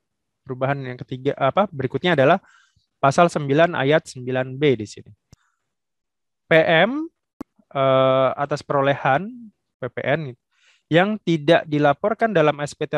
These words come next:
masa P P N yang diberitakan dan atau ditemukan pada waktu pemeriksaan dapat dikreditkan.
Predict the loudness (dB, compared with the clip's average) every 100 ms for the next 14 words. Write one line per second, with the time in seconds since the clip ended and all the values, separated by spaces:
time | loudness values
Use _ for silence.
0 | -4 -6 -8 -8 -6 -2 -2 -2 -8 -14
1 | -2 0 0 -2 -2 0 0 2 0 0
2 | 0 0 -2 -4 -6 -8 -20 _ -4 -4
3 | 0 0 0 -2 0 2 0 -2 -8 -8
4 | -6 -6 -4 -2 0 -2 -4 _ _ _
5 | -4 2 2 2 0 0 -6 -4 -4 -6
6 | -10 -10